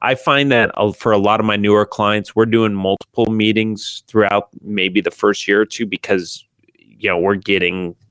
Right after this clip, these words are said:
their long-term care, their Medicare, their, uh, estate planning. Uh, you know, we're helping them out with all different facets. So that's where we do it. But as a personal standpoint, I try to reach out to my clients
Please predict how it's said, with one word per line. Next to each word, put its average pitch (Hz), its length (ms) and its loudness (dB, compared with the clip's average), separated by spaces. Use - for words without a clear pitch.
their 101 280 0
long-term 98 600 0
care, 98 480 2
their 90 160 -2
Medicare, 98 840 2
their, 98 380 4
uh, 95 260 0
estate - 600 -2
planning. 101 680 -2
Uh, 98 60 -4
you 98 120 -4
know, 101 100 0
we're 104 120 4
helping 117 360 -2
them 95 180 -2
out 95 240 -2
with - 180 -8
all 101 440 0
different 101 500 -2
facets. - 840 -4
So 101 640 2
that's 107 440 -4
where 117 140 2
we 117 80 4
do 117 200 4
it. - 160 0
But 113 140 2
as 104 140 2
a 98 60 -2
personal 127 440 -4
standpoint, - 480 -2
I 143 120 -2
try 107 260 0
to 92 100 -2
reach 92 300 -6
out 90 180 -4
to - 80 -16
my 90 180 -8
clients 90 720 -10